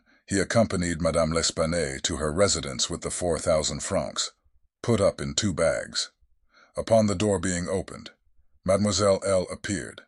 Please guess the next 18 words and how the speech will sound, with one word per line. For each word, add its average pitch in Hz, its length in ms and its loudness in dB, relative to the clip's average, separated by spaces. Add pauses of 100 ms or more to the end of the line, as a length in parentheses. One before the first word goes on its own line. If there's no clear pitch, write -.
(420)
and 82 160 -4
took 117 220 -2
from 92 140 -4
his 85 200 -2
hands 85 440 -2
one 104 180 2
of 67 100 -4
the 67 80 -10
bags, 60 540 -6 (400)
while 87 180 2
the 92 140 0
old 101 160 0
lady 90 300 0
relieved 87 460 -2
him 82 140 -6
of 76 120 -6
the 85 180 0
other. 67 320 -4